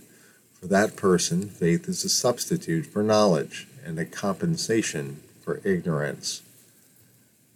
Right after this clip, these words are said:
And, uh, Lord, I choose to believe today that you are the source of everything I need in life. I place my faith in you alone. And that was from Doctor Neil T. Anderson. I thank Doctor Ne-,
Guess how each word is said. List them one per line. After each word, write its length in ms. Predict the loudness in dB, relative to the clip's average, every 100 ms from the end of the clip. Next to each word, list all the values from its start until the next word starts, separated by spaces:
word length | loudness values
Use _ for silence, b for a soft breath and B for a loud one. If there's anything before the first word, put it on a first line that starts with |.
| _ _ _ _ _ _ _ _ -10
And, 300 | -4 -4 -4 -10 -18 -20 -14
uh, 40 | -12 -12 -14 -2
Lord, 240 | 6 8 8
I 140 | 8
choose 340 | 4 2 2
to 80 | 4
believe 320 | 4 4 4
today 480 | 4 4 6 4 0 -8 -14
that 140 | -2 2
you 200 | 4 6
are 120 | 6
the 100 | 4
source 380 | 4 4 4 4
of 180 | -2 0
everything 440 | 0 6 4 4 0
I 160 | -2
need 300 | -2 -4 -4
in 120 | 0 2
life. 480 | 4 2 -4 -14 -20 b b b -6
I 100 | -4
place 320 | 2 2 4
my 160 | 0 2
faith 460 | 4 4 2 -2 -18 -2
in 160 | 0
you 180 | 2 2
alone. 460 | 4 4 2 -2 -10 -20 _ _ _ _ _ _ _ -20
And 80 | -8
that 160 | -8 -6
was 140 | -6
from 180 | -8 -8
Doctor 340 | -6 -6 -6
Neil 300 | -6 -6 -8
T. 340 | -8 -8 -6 -2
Anderson. 520 | -2 -2 -6 -10 -14 -18 -20 B B B B B
I 60 | 4
thank 240 | 6 8
Doctor 320 | 8 8 6 6
Ne-, 240 | 6